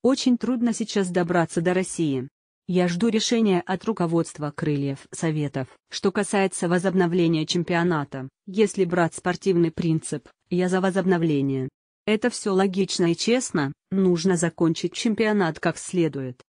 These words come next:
Но если рассуждать с точки зрения нашего положения, сами понимаете, нам предстоит очень большая борьба, и мы будем стараться исправить своё положение,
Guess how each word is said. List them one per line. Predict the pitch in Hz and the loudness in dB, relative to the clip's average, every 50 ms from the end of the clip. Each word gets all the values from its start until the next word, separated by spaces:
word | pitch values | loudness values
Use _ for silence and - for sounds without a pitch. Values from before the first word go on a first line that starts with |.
| _ _ _ _ _ - | _ _ _ _ _ -4
Но | - 190 190 | 0 2 2
если | 196 190 196 208 196 - - 196 | 4 4 2 0 0 0 0 0
рассуждать | 180 170 170 - - 175 170 170 180 165 - | 0 0 0 0 -2 -2 0 0 -2 -2 -2
с | - - | -4 -2
точки | - 185 170 - - 165 | -2 -2 -2 0 -4 -4
зрения | 160 165 185 233 262 262 226 185 156 156 | -2 0 2 2 4 4 4 2 2 2
нашего | 175 170 156 165 - - 165 170 | 0 0 0 0 -2 -4 -4 -4
положения, | 165 - 160 160 160 165 151 160 151 143 143 143 147 139 131 139 _ _ _ _ | -2 -2 0 0 0 0 0 0 0 0 0 -2 -2 -4 -6 -8 _ _ _ _
сами | - - - 220 196 185 175 | -10 -4 0 0 2 2 2
понимаете, | 165 185 180 185 180 180 175 160 147 143 135 - - 147 143 147 _ _ _ _ _ _ _ - | 2 2 2 2 2 2 2 0 0 -2 -6 -8 -10 -10 -10 -12 _ _ _ _ _ _ _ -2
нам | 190 196 196 190 | 0 2 2 2
предстоит | 175 196 202 190 - - 226 208 208 208 196 - | 2 0 -2 -2 -2 -2 0 2 2 2 2 2
очень | 269 294 285 - 277 247 | 0 0 2 2 2 2
большая | 220 208 196 - - 208 180 170 | 2 2 0 0 0 0 2 2
борьба, | 170 175 185 180 180 160 151 143 135 - _ _ - | 2 0 0 -2 -2 -2 -4 -4 -6 -8 _ _ 0
и | 202 196 | 2 2
мы | 190 180 175 | 4 4 2
будем | 165 170 170 156 165 170 | 2 0 0 2 0 -2
стараться | - - - 190 202 240 285 285 - - 220 | -2 -2 -2 0 2 2 0 0 0 -2 -2
исправить | - - 196 - - - 175 170 156 160 - | -2 -2 -4 -6 -4 -2 -2 0 -2 -2 -4
своё | - 180 175 175 175 165 | -4 0 2 2 2 2
положение, | - 180 185 190 202 190 190 180 156 151 147 139 135 139 | 0 0 -2 -2 -2 0 0 0 0 0 0 -2 -2 -4